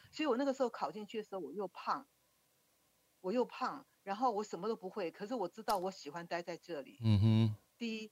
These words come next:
Speaker 1: 我喜欢唱歌，而且我上一个工作是贸易公司的小妹，
Speaker 2: 嗯。
Speaker 1: 倒茶水的。
Speaker 2: 嗯哼。
Speaker 1: 我不想回去倒茶水，
Speaker 2: <laughs>
Speaker 1: 所以我非待在这边不可，所以我就逼自己在最短的时间内，第一减肥，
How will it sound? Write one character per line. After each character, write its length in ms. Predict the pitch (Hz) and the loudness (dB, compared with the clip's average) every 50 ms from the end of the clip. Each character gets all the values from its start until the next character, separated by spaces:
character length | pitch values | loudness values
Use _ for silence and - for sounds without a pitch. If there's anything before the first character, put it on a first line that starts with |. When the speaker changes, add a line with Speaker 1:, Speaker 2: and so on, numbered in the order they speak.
| _ _ | _ _
Speaker 1:
我 120 | - 233 226 | -4 -2 -2
喜 160 | - - 170 | -2 -2 -4
欢 180 | 180 196 190 190 | -2 -4 -6 -4
唱 220 | - 226 180 170 | -4 -4 -6 -4
歌， 200 | - 170 165 156 - | -4 -6 -6 -4 -4
而 80 | 170 190 | -6 -6
且 320 | 185 - 202 160 139 - _ _ _ _ _ | -6 -4 -4 -4 -4 -4 _ _ _ _ _
我 100 | - - - | -10 -8 -8
上 320 | - - - 277 240 220 | -4 -2 -2 0 0 -2
一 40 | 196 | -2
个 160 | 180 202 180 | 0 0 0
工 240 | 180 - 202 190 208 | 0 0 -4 -4 -4
作 200 | - - 180 165 | -6 -6 -6 -6
是 200 | - - - 185 - _ _ _ _ _ | -6 -8 -12 -12 -12 _ _ _ _ _
贸 240 | - 226 247 220 202 | -4 0 0 0 0
易 120 | 208 190 170 | -2 -4 -6
公 180 | - 185 180 | -6 -6 -8
司 140 | 180 - 180 | -8 -10 -10
的 100 | 180 170 | -10 -10
小 220 | 160 - - 117 | -10 -10 -12 -12
妹， 260 | 131 151 160 147 - - 131 | -12 -12 -12 -12 -12 -8 -2
Speaker 2:
嗯。 160 | 107 101 101 | 2 4 6
Speaker 1:
倒 120 | 92 - | 6 4
茶 300 | 175 87 - - - 151 | 2 0 -4 -6 -6 -6
水 300 | 151 - - - - - _ | -8 -12 -14 -18 -18 -18 _
的。 100 | - - | -18 -18
Speaker 2:
嗯 240 | 104 101 98 92 92 101 | -14 -12 -12 -10 -4 -2
哼。 200 | 101 98 98 101 - _ _ _ _ | 0 0 0 0 -4 _ _ _ _
Speaker 1:
我 160 | - - - 269 | -4 -2 -2 0
不 180 | 277 349 415 | 2 4 4
想 220 | 427 - - 262 - | 6 6 6 6 6
回 180 | 285 240 240 | 6 4 4
去 220 | - - - 339 113 | 4 4 4 2 4
倒 240 | - - 302 269 | 4 2 6 8
茶 320 | 240 180 - - 185 170 - | 10 10 10 10 10 10 10
水， 240 | - - - - - - - - - | 10 8 4 4 4 2 2 0 0
Speaker 2:
<laughs> 240 | 110 - - - 151 151 | 0 0 -2 -8 -8 -6
Speaker 1:
所 200 | - - 311 349 | -4 0 2 4
以 40 | |
我 140 | 359 285 214 | 4 4 4
非 300 | - - - 330 339 349 | 2 0 0 0 2 2
待 160 | 339 330 330 | 4 4 4
在 100 | 320 285 | 4 4
这 100 | 269 294 | 2 2
边 160 | 269 269 269 254 | 0 -2 -2 -2
不 120 | 269 269 | -4 -6
可， 240 | - - 196 131 - | -6 -6 -6 -6 -6
所 120 | - - | -4 -2
以 60 | - | -2
我 60 | 220 202 | -2 0
就 120 | 285 269 | -2 -4
逼 220 | 262 - 262 262 | -4 -4 -4 -6
自 140 | 254 - 254 | -4 -4 -8
己 40 | 196 | -8
在 200 | 170 - 226 202 | -6 -4 -4 -4
最 200 | - - 285 240 | -4 -4 -6 -4
短 200 | 185 208 147 123 | -4 -4 -6 -6
的 80 | 156 160 | -8 -12
时 180 | - - 170 | -12 -14 -12
间 160 | - - 180 | -8 -6 -6
内， 140 | 180 190 170 | -6 -6 -8
第 240 | - - 214 202 208 | -10 -10 -10 -10 -10
一 20 | |
减 300 | 208 - - 147 123 131 | -10 -8 -8 -8 -8 -8
肥， 360 | - _ - 135 131 131 131 | -10 _ -10 -10 -10 -10 -12